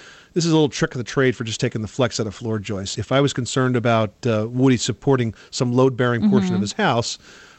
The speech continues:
Speaker 1: then, of course, we would recommend the appropriate professionals be involved. But in this
Speaker 2: Should
Speaker 1: case
Speaker 2: you get it approved by an inspector if you intend
Speaker 1: Yeah,
Speaker 2: on
Speaker 1: if
Speaker 2: selling
Speaker 1: you
Speaker 2: the
Speaker 1: can
Speaker 2: house at some point?
Speaker 1: I don't think it's that complicated a project. Again, we're just taking the flex out of these beams.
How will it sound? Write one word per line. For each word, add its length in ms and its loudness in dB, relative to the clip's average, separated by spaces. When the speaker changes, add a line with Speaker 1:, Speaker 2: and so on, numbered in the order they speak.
Speaker 1:
then, 320 0
of 80 -6
course, 280 0
we 100 2
would 180 0
recommend 460 -2
the 100 -4
appropriate 580 -2
professionals 480 -6
be 140 -4
involved. 500 -2
But 140 -2
in 60 -2
this 140 -2
Speaker 2:
Should 60 -10
Speaker 1:
case 200 0
Speaker 2:
you 100 4
get 180 0
it 100 -2
approved 540 -4
by 120 0
an 100 0
inspector 420 -2
if 100 -4
you 120 0
intend 240 4
Speaker 1:
Yeah, 40 4
Speaker 2:
on 60 2
Speaker 1:
if 60 -4
Speaker 2:
selling 180 2
Speaker 1:
you 60 4
Speaker 2:
the 60 0
Speaker 1:
can 80 4
Speaker 2:
house 120 0
at 100 -6
some 180 0
point? 220 -2
Speaker 1:
I 80 -8
don't 180 -4
think 140 2
it's 120 -2
that 160 0
complicated 500 -2
a 40 -8
project. 400 0
Again, 220 -2
we're 60 -4
just 140 -6
taking 180 -2
the 60 -10
flex 280 -4
out 80 -4
of 60 -8
these 140 -12
beams. 420 -12